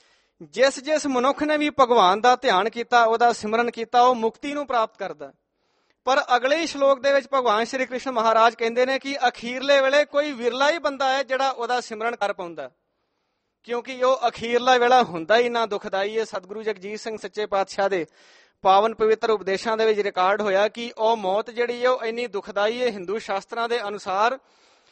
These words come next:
ਦਸ ਹਜ਼ਾਰ ਬਿੱਛੂ ਲੜੇ, ਜਿੰਨਾ ਉਸ ਬੰਦੇ ਨੂੰ ਦਰਦ ਹੁੰਦਾ ਹੈ ਜਦੋਂ ਉਹਨੂੰ ਮੌਤ ਆਉਂਦੀ ਹੈ।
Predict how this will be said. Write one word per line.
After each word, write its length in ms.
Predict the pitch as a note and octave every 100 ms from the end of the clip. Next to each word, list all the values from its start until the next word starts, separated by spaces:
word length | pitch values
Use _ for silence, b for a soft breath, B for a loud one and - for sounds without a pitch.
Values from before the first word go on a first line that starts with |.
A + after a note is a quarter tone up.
| b D3+
ਦਸ 320 | G3 A3+ A#3+
ਹਜ਼ਾਰ 420 | C#4 C4+ A3+ B3
ਬਿੱਛੂ 380 | A3+ A3 - C#4+
ਲੜੇ, 280 | C4 A#3 C4+
ਜਿੰਨਾ 260 | C4 C4+ C4+
ਉਸ 220 | C4 C4
ਬੰਦੇ 320 | G3 G#3+ B3
ਨੂੰ 160 | B3+ G#3+
ਦਰਦ 220 | G#3+ A3+
ਹੁੰਦਾ 320 | G#3+ E3+ F#3
ਹੈ 60 | G3+
ਜਦੋਂ 220 | G3+ G#3+
ਉਹਨੂੰ 200 | G3+ G3
ਮੌਤ 260 | E3+ F3
ਆਉਂਦੀ 320 | D#3+ C#3 B2+
ਹੈ। 40 | -